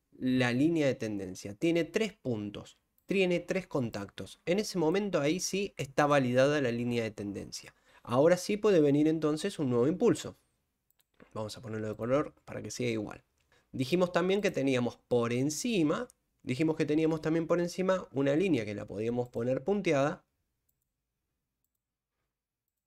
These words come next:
que respetaba los puntos máximos, los picos,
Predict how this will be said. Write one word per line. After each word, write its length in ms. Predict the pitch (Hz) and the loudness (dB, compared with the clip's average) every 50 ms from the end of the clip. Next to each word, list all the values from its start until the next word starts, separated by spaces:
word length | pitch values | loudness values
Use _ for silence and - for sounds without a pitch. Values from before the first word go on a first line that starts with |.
| _ _ _ _ _ _ _ _ _ _ _ _ _ _ | _ _ _ _ _ _ _ _ _ _ _ _ _ _
que 120 | - 160 | 4 4
respetaba 520 | 151 156 151 151 165 156 151 139 143 165 190 | 4 4 2 2 0 2 2 2 2 2 2
los 140 | 180 151 | 2 0
puntos 360 | - - 117 113 - 120 110 160 | 0 -2 -6 -4 -4 -4 -2 0
máximos, 480 | 180 185 - - - 117 110 104 101 | 0 0 0 -2 -6 -8 -8 -8 -6
los 160 | 104 104 - | -8 -8 -10
picos, 500 | - - 208 - - - - - - - | -6 -4 -4 -4 -4 -6 -10 -10 -12 -16